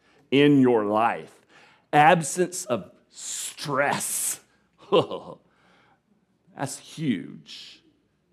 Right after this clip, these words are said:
Think healthy relationships. Think fulfillment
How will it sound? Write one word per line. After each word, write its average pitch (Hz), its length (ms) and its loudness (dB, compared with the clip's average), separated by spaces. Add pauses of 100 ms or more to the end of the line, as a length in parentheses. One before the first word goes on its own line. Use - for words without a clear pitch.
Think 226 360 0 (220)
healthy 180 600 0
relationships. - 1400 -8 (840)
Think 208 500 -2 (920)
fulfillment - 1000 -2